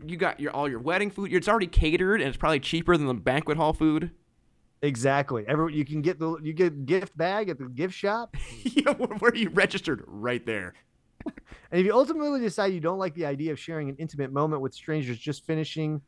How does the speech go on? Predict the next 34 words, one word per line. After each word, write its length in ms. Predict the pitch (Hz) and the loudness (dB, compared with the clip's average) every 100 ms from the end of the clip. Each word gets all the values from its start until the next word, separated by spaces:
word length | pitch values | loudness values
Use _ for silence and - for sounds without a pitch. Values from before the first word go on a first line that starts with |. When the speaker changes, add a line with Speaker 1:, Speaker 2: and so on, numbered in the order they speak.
| _ _ _ _ | _ _ _ _
Speaker 2:
just 200 | - 156 | -4 -2
trying 160 | - 156 | 2 0
to 80 | 120 | 0
finish 260 | 165 160 - | -2 -2 -2
their 140 | 135 | -2
grits 420 | 113 135 175 - | -2 0 0 -2
and 140 | 139 131 | -6 -2
lemonade 420 | 165 202 143 123 | 0 0 0 -2
in 80 | 113 | -6
peace, 380 | - 220 147 - - _ - | -4 -4 -4 -8 -20 _ 0
Cracker 260 | 202 175 | 0 2
Barrel 220 | 160 160 | 2 2
is 100 | 147 - | 2 -2
also 320 | 160 185 196 | -2 -2 -2
offering 320 | 151 135 143 | 0 0 -2
a 20 | |
Valentine's 540 | 131 135 170 180 156 120 | -2 0 0 -2 -6 -4
Day 160 | 135 | -4
deal 280 | 127 123 131 | -4 -4 -4
for 200 | 139 143 | -4 -8
anyone, 600 | 143 180 151 127 139 170 - | -4 0 2 2 0 -4 -10
booed 540 | 123 113 147 180 185 - | -14 2 4 4 2 0
up 260 | 151 175 _ | -2 -2 _
or 220 | 170 180 | -4 -2
not. 720 | 160 139 156 254 - - - - _ _ _ | -2 -2 -2 -2 -8 -16 -20 -20 _ _ _
Speaker 1:
I, 180 | - 143 - | -6 -6 -2
oh, 140 | - 180 | 2 2
so 220 | - 208 175 | 2 0 2
if 100 | 170 | 0
you 160 | 202 | -2
just 220 | 180 - - - | -2 -6 -4 0
are 140 | 139 | 2
like, 320 | 131 110 - - _ _ _ _ - | 4 2 -2 -14 _ _ _ _ 0
"Hey, 420 | 147 131 110 98 | 2 4 2 -2